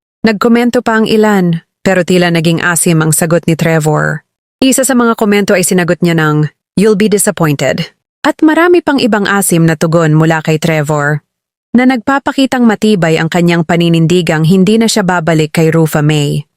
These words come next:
Ipinagtanggol ng mga netizens si Rufa May, pero sa kabila ng lahat ng ito, hindi siya nagsalita laban sa kanyang asawa.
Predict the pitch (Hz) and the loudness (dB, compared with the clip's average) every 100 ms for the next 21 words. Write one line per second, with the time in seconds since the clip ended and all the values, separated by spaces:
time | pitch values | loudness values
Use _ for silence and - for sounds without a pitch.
0 | _ _ _ 247 262 269 262 254 277 359 | _ _ _ -4 -2 -2 -2 0 0 2
1 | 302 220 185 180 185 185 175 165 165 170 | 2 2 2 0 0 0 0 -2 0 0
2 | 160 156 156 156 143 147 156 _ _ _ | 0 0 0 0 0 -4 -6 _ _ _
3 | 233 254 254 262 220 233 226 277 302 269 | -2 -2 -2 -4 -2 0 2 2 2 0
4 | 180 196 180 165 160 180 208 - _ _ | 0 -2 -2 -2 0 0 0 -2 _ _
5 | 208 202 247 254 240 208 196 185 185 180 | 0 0 0 0 -2 -2 -2 -2 -2 -2
6 | 180 175 170 175 170 170 165 156 160 - | 0 0 0 -2 -2 -2 0 0 -2 -2
7 | 190 156 139 151 | 0 0 -2 -8